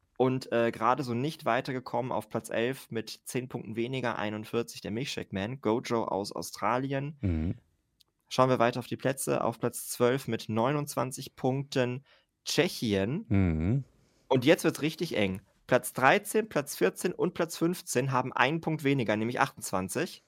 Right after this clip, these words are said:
Speaker 1: Das sind Irland, Serbien und Georgien.
Speaker 2: Mhm.
Speaker 1: Und dann haben wir noch ganz hinten sechzehn, äh, Montenegro.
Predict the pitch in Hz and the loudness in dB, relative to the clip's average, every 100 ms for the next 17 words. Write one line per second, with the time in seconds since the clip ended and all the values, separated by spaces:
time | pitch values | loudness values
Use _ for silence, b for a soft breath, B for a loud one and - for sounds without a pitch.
0 | _ _ _ _ _ _ _ - 131 131 | _ _ _ _ _ _ _ -2 0 0
1 | - _ 147 196 202 190 185 - 110 117 | -4 _ 6 6 6 0 -2 -8 -6 2
2 | 131 160 160 165 131 - 120 117 156 139 | 4 2 0 -2 -2 -2 2 6 6 4
3 | 98 98 170 - - 80 78 117 165 - | -4 -2 -4 -6 -6 -4 -2 -2 -4 -4
4 | 117 123 143 139 139 123 131 131 135 131 | 2 2 2 -2 0 -2 -2 -4 -2 -4
5 | 120 117 - - 127 117 - 104 104 156 | -2 -4 -4 -4 -4 -2 -2 -2 0 0
6 | 180 165 165 160 160 165 | 2 2 0 2 2 0